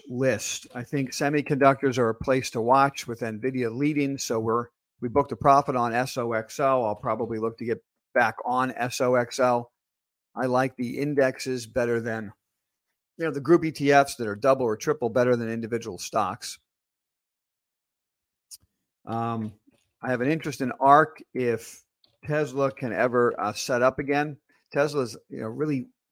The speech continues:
really lagging in the Hateful Eight. So gotta watch that closely. If it breaks down, there's a problem, and that'll put a drag on all the ark funds. But I have my eye on that.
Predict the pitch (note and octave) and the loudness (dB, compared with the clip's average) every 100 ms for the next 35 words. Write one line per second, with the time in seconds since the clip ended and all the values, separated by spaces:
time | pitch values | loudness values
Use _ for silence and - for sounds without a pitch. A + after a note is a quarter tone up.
0 | _ D3+ D#3 A2+ G2+ G#2 A2 G2 F#2 F#2+ | _ -6 -6 -6 -4 -2 -4 -6 -12 -12
1 | F2+ F2 A2 - G#2 G2+ E2+ - A2 F#2 | -12 -10 -10 -8 -8 -6 -10 -8 -4 -4
2 | - _ - _ - C#3 A#2 A2+ - A2 | -8 _ -20 _ 2 4 4 2 2 -2
3 | G2 - B2 A2+ G2 G2 - B2 A2+ B2 | -2 -4 -4 -4 -6 -8 -4 -4 -4 -4
4 | A#2 G#2 F#2+ F#2+ A#2+ G2+ F#2 F2+ G2+ - | -4 -4 -8 -8 -4 -2 -4 -10 -12 -18
5 | _ _ _ - A2 A2 A2+ - - A2+ | _ _ _ -10 -6 -6 -8 -14 -6 -6
6 | F#2 A2 G#2+ G#2 G#2+ F#2+ G2+ G2 F#2+ G2 | -4 -4 -4 -4 -6 -6 -6 -4 -4 -4
7 | - D2+ D#2 F#2+ - _ _ _ _ _ | -6 -10 -10 -12 -16 _ _ _ _ _
8 | _ _ _ _ _ _ _ C#3+ D3+ D#3 | _ _ _ _ _ _ _ 4 6 6
9 | C3 A#2 A#2+ A#2 A2+ G2 - | 6 4 4 0 -4 -6 -10